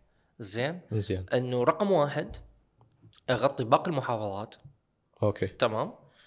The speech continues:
Speaker 1: و-، فأنت كل محافظة لازم هي تعتبر أنه كم، أو، أو مدينة كاستثمار، لازم أني أخليه من،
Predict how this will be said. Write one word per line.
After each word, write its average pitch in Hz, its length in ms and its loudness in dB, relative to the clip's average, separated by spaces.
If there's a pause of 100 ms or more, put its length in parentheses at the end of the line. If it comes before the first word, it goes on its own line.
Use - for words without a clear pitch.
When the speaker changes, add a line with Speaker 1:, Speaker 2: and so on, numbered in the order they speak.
(640)
Speaker 1:
و-، 120 300 4
فأنت 139 380 6
كل 262 160 2
محافظة 196 460 4
لازم 190 380 8
هي 180 120 10
تعتبر 170 520 6
أنه 147 560 4
كم، 139 320 2
أو، 127 440 4
أو 135 120 6
مدينة 147 400 6
كاستثمار، 147 880 2
لازم 139 300 10
أني 139 360 4
أخليه 123 360 2
من، 127 260 -2